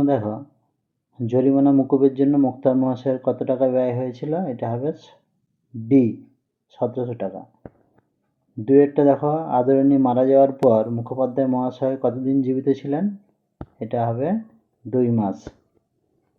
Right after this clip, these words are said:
তিনের প্রশ্ন দেখো, আদালত অবমাননার জন্য মুক্তার মহাশয় জরিমানা হয়েছিল কত? পাঁচ টাকা। চারের প্রশ্ন দেখো, জয়রাম মুক্তার বা জয়রাম মুখোপাধ্যায় কত টাকা দিয়ে হস্তিনী কিনেছিল?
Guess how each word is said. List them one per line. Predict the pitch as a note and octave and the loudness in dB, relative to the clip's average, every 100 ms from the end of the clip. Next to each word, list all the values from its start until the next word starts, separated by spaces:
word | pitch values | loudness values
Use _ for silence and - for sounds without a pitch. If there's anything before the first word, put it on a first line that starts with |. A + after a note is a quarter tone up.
| _ | _
তিনের | C3+ C#3+ C#3+ | 2 4 4
প্রশ্ন | D3 D3 D3 | 2 0 2
দেখো, | C#3+ C3+ | 2 4
আদালত | D3+ C#3+ C3 C#3 C#3 C#3 | 6 6 6 4 2 0
অবমাননার | B2 C3 C3 C3+ C3 | -2 -2 -2 -2 -2
জন্য | C3+ C#3 | 0 2
মুক্তার | C#3 A#2+ - C3 | 2 0 -2 -2
মহাশয় | B2+ B2+ A#2+ C3 | 0 -2 -2 -2
জরিমানা | B2 B2 B2+ C3 C3 | -2 -4 -4 -4 -4
হয়েছিল | B2+ B2+ C3 B2+ | -6 -10 -10 -10
কত? | B2+ A#2 D#3 G#3 _ _ - | -8 -8 -8 -8 _ _ -6
পাঁচ | A#2 - | -6 -6
টাকা। | A2+ G2 - - _ - - _ _ _ _ _ - - _ _ _ _ _ _ - - _ _ _ _ _ _ | -8 -8 -10 -20 _ -8 -8 _ _ _ _ _ -6 -6 _ _ _ _ _ _ -10 -10 _ _ _ _ _ _
চারের | C3 C#3 C#3+ | 4 6 4
প্রশ্ন | - - D3 | 0 2 2
দেখো, | D3 D3+ | 2 0
জয়রাম | C#3 C3 C3 C#3 C#3 C#3 | 2 4 6 6 4 2
মুক্তার | C#3 - A2+ A2+ A#2 | 0 2 2 2 -2
বা | B2+ | -4
জয়রাম | A#2 B2+ B2+ C#3 | -2 -4 -2 0
মুখোপাধ্যায় | C3+ B2+ C3+ C3+ A#2+ A#2 A2+ | -2 0 2 2 2 0 0
কত | B2+ A#2+ C#3 | -2 -2 0
টাকা | C3 C#3 | 0 0
দিয়ে | B2+ C3 C#3 E3+ G3+ - _ | 0 0 0 -2 -6 -14 _
হস্তিনী | C3+ B2+ - C#3 | -4 -4 -2 -2
কিনেছিল? | C3+ C3+ C#3 D3 | 0 -2 -2 -2